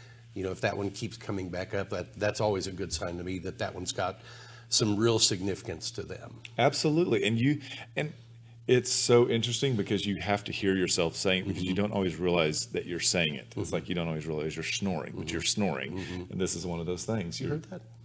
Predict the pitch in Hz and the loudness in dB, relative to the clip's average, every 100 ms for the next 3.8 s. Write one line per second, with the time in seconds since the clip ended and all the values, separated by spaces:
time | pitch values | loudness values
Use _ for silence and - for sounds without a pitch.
0 | - 90 69 65 - 92 80 - - - | -14 -10 -10 -10 -8 -8 -8 -12 -14 -10
1 | 78 69 73 71 71 - - - - - | -8 -6 -6 -8 -10 -12 -14 -14 -14 -14
2 | - - - - - 110 120 92 76 73 | -14 -10 -8 -8 -2 0 2 2 4 4
3 | 78 82 76 78 76 - - - | 2 -2 -2 0 -2 -2 -10 -4